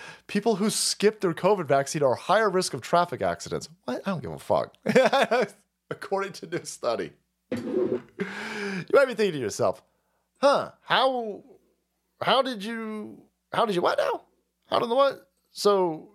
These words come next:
you, you went and you found people in traffic accidents and you said, "Excuse me, what is your vaccine status?" I thought that was illegal, by the way. I'm very confused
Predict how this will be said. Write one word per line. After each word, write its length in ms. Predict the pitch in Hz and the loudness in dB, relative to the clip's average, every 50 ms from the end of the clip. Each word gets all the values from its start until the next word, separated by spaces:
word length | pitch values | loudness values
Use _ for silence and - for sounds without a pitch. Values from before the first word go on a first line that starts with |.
| 233 240 | _ -8
you, 420 | 247 165 156 160 160 156 156 156 - | -2 0 2 2 2 0 -2 -4 -6
you 140 | - 165 156 | -4 -2 0
went 320 | 156 185 196 196 185 - | 2 2 2 2 0 -4
and 140 | 185 170 156 | -4 -4 -2
you 80 | 147 139 | -2 0
found 200 | - 170 170 170 | 2 2 2 2
people 280 | 180 170 170 180 170 | 0 0 0 0 0
in 40 | 151 | 0
traffic 380 | 127 - 156 170 180 196 202 190 | 2 2 2 2 2 0 -2 0
accidents 560 | 185 190 196 - - - 208 226 220 208 - | 0 0 0 -2 -4 0 0 0 0 0 -6
and 100 | 160 131 | -6 -4
you 60 | 131 | -4
said, 220 | 127 - - 156 135 | -4 0 0 0 0
"Excuse 360 | 113 - - 156 170 165 151 | 0 -2 -2 -2 -4 -4 -2
me, 140 | 165 175 165 | -2 -2 -2
what 300 | 127 123 147 156 156 170 | 0 2 2 2 2 0
is 260 | 175 160 151 139 123 | -2 -4 -4 -2 -2
your 140 | 139 143 127 | 0 0 2
vaccine 460 | 117 135 135 139 143 - - 156 151 | 4 4 4 2 2 -2 -4 -6 -4
status?" 260 | 139 - 165 175 170 | 0 2 2 2 4
I 60 | 180 180 | 2 0
thought 140 | 208 214 | 2 2
that 120 | 226 247 247 | 4 4 2
was 100 | 220 170 | 2 0
illegal, 360 | 175 165 214 269 208 131 80 | 0 0 0 0 0 -4 -4
by 160 | - 98 82 | -4 -4 -4
the 80 | 80 80 | -2 -2
way. 160 | 76 71 - - _ _ _ _ _ _ _ _ _ _ _ _ _ _ _ _ _ _ _ _ _ _ _ - - | -2 -4 -4 -6 _ _ _ _ _ _ _ _ _ _ _ _ _ _ _ _ _ _ _ _ _ _ _ -2 0
I'm 120 | - 190 | 2 4
very 240 | 226 294 294 294 226 | 6 4 4 4 0
confused 720 | - 240 202 - - 233 214 180 110 73 - - - _ | -2 -4 -4 -4 0 2 2 2 0 -2 -10 -18 -20 _